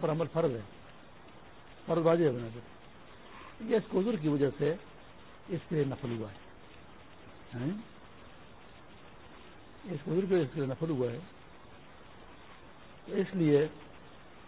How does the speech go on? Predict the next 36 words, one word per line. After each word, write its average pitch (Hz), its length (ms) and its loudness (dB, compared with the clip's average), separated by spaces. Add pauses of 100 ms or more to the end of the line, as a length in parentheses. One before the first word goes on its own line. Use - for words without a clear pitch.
(680)
آ، 147 40 -6 (1000)
اب 156 220 2
یہ 175 120 6
اصل 165 160 4
میں 180 240 2
تو 156 140 2 (160)
کر 175 120 2
رہا 135 360 2
ہے، 139 60 2
اس 131 200 -2
واجب 143 260 0
کو 180 200 -6
پورا 135 220 2
کر 135 140 -4
رہا 117 220 -6
ہے 127 120 -6 (1400)
جو 156 340 6
کہ 190 60 -2
اس 175 80 -2 (100)
کی 147 320 2 (220)
عذر 196 180 -2
کی 151 80 0
وجہ 147 80 4
سے 123 120 -2
مستحب 120 340 -4
ہوا 123 220 -2
تھا، 147 100 -6
زیادہ 147 200 -4 (260)
اس 170 400 -14
کا 156 140 -4
قرب 147 200 0
زیادہ 131 160 0
ہو 135 120 -2
رہا 135 60 -6
ہے۔ 135 60 -10 (520)
تو - 60 -8